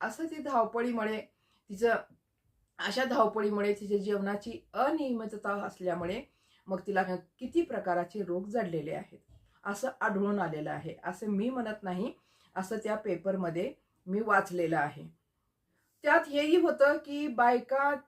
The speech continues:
चार तास, चार तास म्हणजे कंटिन्यू चार तास जर धरलं तर बायकांचं चार तास घरच्या कामामध्ये जातो, दिवसभर जातो ते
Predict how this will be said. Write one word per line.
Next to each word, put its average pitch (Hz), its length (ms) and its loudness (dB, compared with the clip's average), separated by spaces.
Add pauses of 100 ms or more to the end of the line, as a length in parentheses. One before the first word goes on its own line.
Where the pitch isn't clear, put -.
चार 254 440 4 (180)
तास, 233 340 2 (580)
चार 202 260 2
तास 208 200 -4
म्हणजे 208 200 -6 (520)
कंटिन्यू 190 580 -6 (340)
चार 202 200 0 (100)
तास 185 160 0
जर 185 260 -2
धरलं 180 440 -4 (680)
तर 262 120 8
बायकांचं 254 640 6
चार 247 400 2 (160)
तास 220 300 -2 (140)
घरच्या 202 460 -2
कामामध्ये 196 640 2
जातो, 180 520 -2 (400)
दिवसभर 214 460 0
जातो 220 320 0
ते 196 260 -2